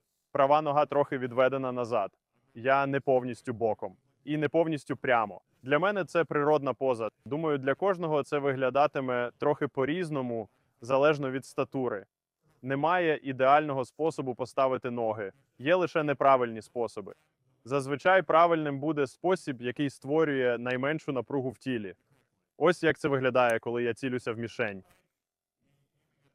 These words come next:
Також зауважу, що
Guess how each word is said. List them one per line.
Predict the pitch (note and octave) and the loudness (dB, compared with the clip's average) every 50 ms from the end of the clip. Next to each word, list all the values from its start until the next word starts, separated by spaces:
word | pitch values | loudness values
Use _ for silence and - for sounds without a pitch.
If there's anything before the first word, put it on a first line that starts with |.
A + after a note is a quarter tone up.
| _ _ _ _ _ _ _ _ _ _ _ _ _ _ | _ _ _ _ _ _ _ _ _ _ _ _ _ _
Також | - C#3+ - - G3+ G3+ F3 | 4 4 6 6 4 4 4
зауважу, | D#3 D3 D#3 D3 C#3 C3+ C#3+ D3+ E3 D#3+ C#3+ D3+ C3+ | 4 2 4 4 6 6 6 6 6 6 4 -2 -6
що | - - - - C3 B2+ B2 B2 B2 - | -6 -8 -4 0 2 4 4 4 4 2